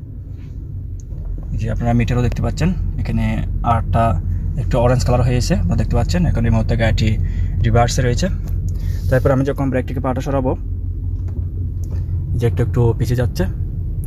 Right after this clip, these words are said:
তো আপনি যখন দ্রুত পিছিয়ে নিতে চাবেন, স্ক্রারে চাপ দিবেন। তো এরপরে গাড়িটি আমি এখানে brake করব, এই যে brake করলাম। তো এখন আমি গাড়িটির সামনে চালাবো। তো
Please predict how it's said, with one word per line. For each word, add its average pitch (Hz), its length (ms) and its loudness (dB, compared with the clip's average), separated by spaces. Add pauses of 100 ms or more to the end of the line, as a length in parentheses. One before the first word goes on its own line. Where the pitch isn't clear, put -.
(140)
তো - 100 -4
আপনি 127 180 4
যখন 151 140 4 (160)
দ্রুত 151 160 4 (140)
পিছিয়ে 147 180 0
নিতে 127 160 -2
চাবেন, 175 180 2 (120)
স্ক্রারে 131 320 2
চাপ 127 120 2 (100)
দিবেন। 165 200 4 (1200)
তো 135 60 2 (120)
এরপরে 127 320 0
গাড়িটি 123 240 0
আমি 123 140 2
এখানে 123 240 0
brake 120 200 2
করব, 131 120 0 (560)
এই - 80 0
যে 120 100 4
brake 113 200 2
করলাম। 143 200 2 (880)
তো 123 60 2 (100)
এখন 127 160 2
আমি 127 80 4 (120)
গাড়িটির 120 300 2
সামনে 123 260 4
চালাবো। 117 260 4 (3000)
তো 120 60 4